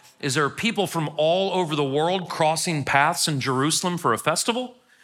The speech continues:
so they could hear the gospel of Jesus Christ in their native tongue by people that weren't supposed to be able to speak their native tongue. The response to that from the people was, "What's up with the Christians? Are, are they drunk?"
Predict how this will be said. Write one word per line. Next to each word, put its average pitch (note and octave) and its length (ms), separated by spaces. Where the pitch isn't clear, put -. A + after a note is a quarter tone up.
so - 140
they D#3 120
could D3+ 160
hear G3+ 460
the F#3 100
gospel D#3 580
of C#3+ 120
Jesus D#3+ 320
Christ D#3 380
in D3+ 100
their A#2+ 120
native B2+ 380
tongue D3+ 460
by B2+ 120
people D#3+ 300
that C3 160
weren't D3+ 220
supposed D3+ 280
to C3 60
be C3 100
able B2+ 120
to A2 80
speak G3+ 320
their G#3 120
native E3 340
tongue. E3 360
The F3 100
response G#3 680
to A3+ 100
that A3 260
from G3+ 120
the E3 80
people G#3 340
was, E3 560
"What's D#3+ 240
up G3 120
with F#3 100
the E3 80
Christians? A3+ 640
Are, C#3+ 240
are C3+ 160
they A#2 140
drunk?" C#3 680